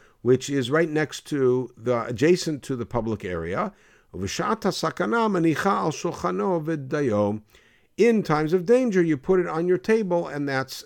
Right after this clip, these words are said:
enough. Now, the rule here is very straightforward, and it's a braita, very nice. However, there's a couple problems from the get-go, one of them in the language and one of them in Rashi.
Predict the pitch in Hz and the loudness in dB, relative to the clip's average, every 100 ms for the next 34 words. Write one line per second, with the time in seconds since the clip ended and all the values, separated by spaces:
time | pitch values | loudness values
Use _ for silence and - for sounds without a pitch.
0 | _ 135 131 87 - - - - 120 90 | _ 0 2 0 -4 -20 -20 -6 -4 -4
1 | - - - - - - _ - 139 143 | -8 -20 -20 -20 -20 -20 _ -20 -4 4
2 | 180 277 220 208 175 143 170 156 160 147 | 8 12 12 12 12 8 4 4 0 0
3 | 107 113 156 156 143 151 113 113 110 147 | 0 2 4 2 0 0 2 2 0 -4
4 | 107 135 113 107 110 120 147 214 151 151 | -2 -2 -2 -4 -6 -2 2 2 4 4
5 | 151 147 147 143 127 - _ _ _ - | 4 2 0 -2 -4 -12 _ _ _ -16
6 | - 214 196 - 180 170 156 151 - _ | -2 0 0 2 2 4 2 0 -4 _
7 | _ - 147 135 139 107 107 123 170 156 | _ 0 2 4 4 2 0 2 4 4
8 | 160 143 117 113 139 190 226 247 208 _ | 2 2 2 2 4 4 4 0 -4 _
9 | _ _ _ _ _ _ _ - 127 131 | _ _ _ _ _ _ _ -2 2 6
10 | 147 135 139 143 - 127 123 104 120 101 | 6 4 2 2 -2 -2 0 0 2 2
11 | 95 - | 2 -10